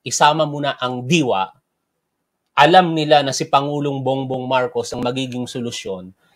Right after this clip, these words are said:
sa problema ng bansa. Tapos sasabihin ninyo, walang malasakit si Pangulong Bongbong Marcos. Going back dito kay Duterte, ano ba ang kadahilanan?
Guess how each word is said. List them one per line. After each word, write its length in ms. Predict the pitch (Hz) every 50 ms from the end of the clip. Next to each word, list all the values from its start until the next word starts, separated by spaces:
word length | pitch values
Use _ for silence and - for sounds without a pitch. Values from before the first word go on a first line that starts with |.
| _ _
sa 160 | - - 147
problema 560 | - - 151 143 123 120 120 117 117 117 110 107
ng 160 | 104 104 101
bansa. 480 | 92 87 87 92 - - 113 95 - _ _ _ _ _ _ _ _ _ _ _ _ _ _ _
Tapos 400 | _ 143 139 - 190 180 - 139
sasabihin 640 | 123 - - 139 131 123 127 127 131 135 135 127 127
ninyo, 400 | 127 135 170 185 170 123 - _ _ _ _ _ -
walang 320 | 113 120 123 131 127 127
malasakit 720 | 120 123 120 120 123 - - 123 117 - - 180 160 - _ _ _ _ _ _ _ _ -
si 160 | - 139 123
Pangulong 560 | - 123 120 123 120 117 117 117 117 113 107
Bongbong 400 | 107 107 107 104 101 101 98 98
Marcos. 560 | 92 90 90 92 92 _ - 120 - - -
Going 320 | 143 175 202 226 240 233 214
back 240 | - 220 - -
dito 240 | 156 165 190 190 214
kay 160 | 196 202 202
Duterte, 720 | 196 185 202 196 202 196 196 190 - - 208 180 156 - _ _
ano 240 | 202 214 233 254 240
ba 240 | 247 277 262 240 240
ang 80 | 226 -
kadahilanan? 960 | 226 214 190 208 208 196 202 202 196 190 190 185 202 226 220 175 123 107